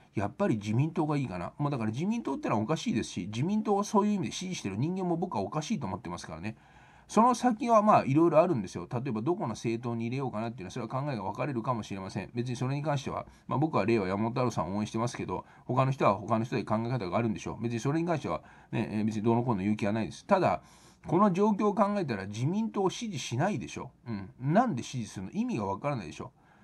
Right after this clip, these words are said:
で、えー、これ僕考えてね、ちょっと答えが分からないんですけど、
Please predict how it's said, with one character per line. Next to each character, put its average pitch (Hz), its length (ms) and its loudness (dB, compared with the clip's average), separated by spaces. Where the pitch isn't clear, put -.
で、 135 340 2
え 120 320 -2
ー、 - 80 -8
こ 165 120 0
れ 151 60 0
僕 214 180 0
考 208 280 0
え 165 60 0
て 127 120 -8
ね、 95 280 -6
ち - 80 -12
ょ - 20 -4
っ 123 40 -8
と 135 40 -8
答 175 200 -2
え - 20 0
が 104 140 2
分 117 180 -2
か 151 100 0
ら 160 80 0
な 110 80 -4
い 87 40 -8
ん 90 40 -6
で 85 60 -8
す - 100 -18
け 92 80 -8
ど、 92 240 -8